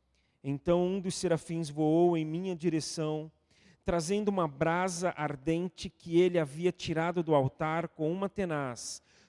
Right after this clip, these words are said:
Tocou meus lábios com a brasa e disse: 'Veja, esta brasa tocou seus lábios.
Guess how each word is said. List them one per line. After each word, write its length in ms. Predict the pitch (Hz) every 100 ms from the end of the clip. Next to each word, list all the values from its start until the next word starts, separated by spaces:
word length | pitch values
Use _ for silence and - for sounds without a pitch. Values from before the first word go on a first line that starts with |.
| _
Tocou 560 | 196 180 - 208 220 208
meus 340 | 175 160 131
lábios 800 | 143 160 160 120 120 113 - - -
com 160 | 151
a 40 | 135
brasa 680 | 139 151 156 156 143 147 - -
e 60 |
disse: 600 | 139 139 165 - - 110 104 _ _ _ _ _ _ _ _ _ _ _ _
'Veja, 480 | 139 180 147 117 113 _ _ _ _ _ _ _ -
esta 300 | 151 - 165
brasa 460 | 170 180 185 175
tocou 360 | - 165 - 175
seus 320 | - 185 139
lábios. 800 | 143 139 127 113 95 - -